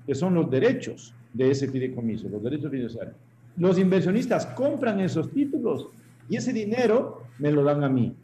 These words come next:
que es como si estuviera cobrando hoy todas las facturas futuras. Esto es el mecanismo de una titularización.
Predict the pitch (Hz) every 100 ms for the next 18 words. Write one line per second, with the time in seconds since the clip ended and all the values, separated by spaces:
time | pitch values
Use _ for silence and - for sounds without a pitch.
0 | - - - - 180 208 214 185 175 165
1 | 160 165 196 - 170 165 170 214 196 156
2 | - - - 202 269 294 302 - - -
3 | - - 196 202 190 180 147 - 185 185
4 | 143 - 135 143 110 90 - - - -
5 | - 220 - 196 165 180 180 143 147 143
6 | 139 127 170 165 156 143 127 127 220 -
7 | 147 120 113 98 -